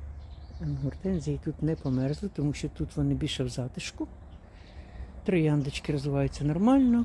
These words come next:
кущики ми врятували. Все нормально у нас. Лохинка вон квітує, так що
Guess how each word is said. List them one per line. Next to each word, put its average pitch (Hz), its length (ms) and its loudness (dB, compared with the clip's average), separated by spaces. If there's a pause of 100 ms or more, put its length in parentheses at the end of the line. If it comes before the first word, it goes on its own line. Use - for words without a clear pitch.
кущики - 420 -2
ми 139 160 2
врятували. 214 640 2 (1400)
Все - 140 0
нормально 147 480 2
у 151 40 2
нас. 151 300 -4 (920)
Лохинка 226 560 4
вон 220 180 6
квітує, 214 480 2
так - 220 -4
що - 220 -2